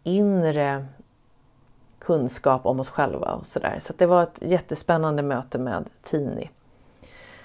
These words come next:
Och sen är jag då väldigt tacksam att i den här säsongen få presentera Kerstin Florian som sponsor.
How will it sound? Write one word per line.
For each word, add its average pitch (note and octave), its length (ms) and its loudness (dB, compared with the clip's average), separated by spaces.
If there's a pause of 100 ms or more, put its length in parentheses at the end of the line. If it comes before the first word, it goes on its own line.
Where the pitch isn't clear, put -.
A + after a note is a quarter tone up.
(260)
Och - 260 6
sen A#3+ 320 10 (280)
är G3+ 220 12
jag F#3 80 8
då E3+ 280 12
väldigt E3 520 8
tacksam C#3+ 380 -2
att C#3+ 140 -6
i D#3 140 4
den D3+ 140 0
här F3+ 260 6
säsongen C#3 640 2
få C#3 600 2 (560)
presentera D3 600 0
Kerstin D#3 440 -2
Florian G3 600 4
som B2+ 400 -4
sponsor. - 720 0